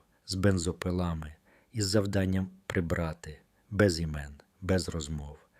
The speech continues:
Та коли вони ступили на територію школи, біля кожного дерева вже стояли діти.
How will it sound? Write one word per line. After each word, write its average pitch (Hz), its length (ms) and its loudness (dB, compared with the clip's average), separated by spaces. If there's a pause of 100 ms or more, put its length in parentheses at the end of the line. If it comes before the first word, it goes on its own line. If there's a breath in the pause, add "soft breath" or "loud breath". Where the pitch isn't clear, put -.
(120)
Та 95 100 -6
коли 107 200 4
вони 101 240 2
ступили 98 460 -2
на 101 140 0
територію 90 580 -4
школи, 95 520 -4 (200 soft breath)
біля 104 200 6
кожного 104 480 2
дерева 98 480 2
вже 90 220 -2
стояли 82 440 -4
діти. 78 500 -10